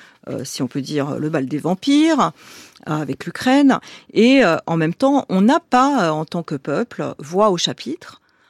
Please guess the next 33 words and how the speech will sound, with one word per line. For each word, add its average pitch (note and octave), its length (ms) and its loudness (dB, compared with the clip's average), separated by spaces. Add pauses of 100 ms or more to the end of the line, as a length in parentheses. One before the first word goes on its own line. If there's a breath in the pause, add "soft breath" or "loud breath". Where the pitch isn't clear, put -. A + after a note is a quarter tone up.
(180)
Alors G#3+ 340 0
que, E3+ 500 0
bah, C#3+ 200 -6
moi, F3+ 240 -2
j'ai D3 580 -8
un D3 80 -16
fils D#3 220 -20
de C3+ 80 -14
vingt-cinq C#3+ 420 -12
ans, D#4 100 -4
j'ai C4 120 -8
pas C#3+ 80 -8
du C3+ 120 -12
tout - 140 -16
envie C#3 160 -8
qu'il - 160 -8
y - 20 -4
ait C3+ 40 -6
une C3+ 40 -12
guerre G3+ 280 -4
et C#3+ 80 -8
qu'il C#3 320 -10
aille E3+ 200 -4
à A#2 60 -8
la A3 100 -2
guerre. A#3 320 0
Enfin, A2+ 280 -8
je - 80 -16
veux C3+ 40 -14
dire, C#3+ 220 -10
euh, B2 240 -10
très - 180 -16
clairement. C#3+ 380 -12